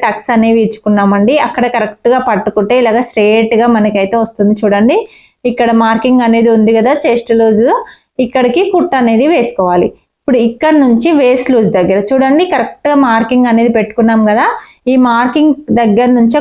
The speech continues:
కుట్టుకుంటూ రావాలి నీట్‌గా. ఇక్కడ కట్స్ దగ్గర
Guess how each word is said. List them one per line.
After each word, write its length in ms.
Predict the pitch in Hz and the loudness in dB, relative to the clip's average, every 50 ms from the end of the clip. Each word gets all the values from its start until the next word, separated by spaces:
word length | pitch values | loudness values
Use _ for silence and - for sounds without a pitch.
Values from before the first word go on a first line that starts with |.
| 294 | -2
కుట్టుకుంటూ 680 | - - 220 - 254 240 262 240 233 226 233 233 214 269 302 302 | -2 -2 -2 -2 -2 -2 0 2 2 4 2 2 2 0 0 0
రావాలి 460 | 302 254 220 214 208 220 214 214 208 208 208 208 | 0 0 0 0 0 0 0 0 2 2 2 2
నీట్‌గా. 400 | 214 214 226 220 - 202 196 - - - - _ _ _ _ _ | 2 0 0 0 0 0 -2 -2 -6 -10 -20 _ _ _ _ _
ఇక్కడ 180 | - 269 262 294 349 453 480 - - - _ _ _ - - - | -4 -2 0 0 0 -2 -2 -4 -6 -12 _ _ _ -20 -6 -4
కట్స్ 300 | 269 254 226 - - - 285 240 254 | -2 -2 -2 -4 -2 -2 0 0 2
దగ్గర 260 | 240 214 233 233 269 | 2 0 0 0 0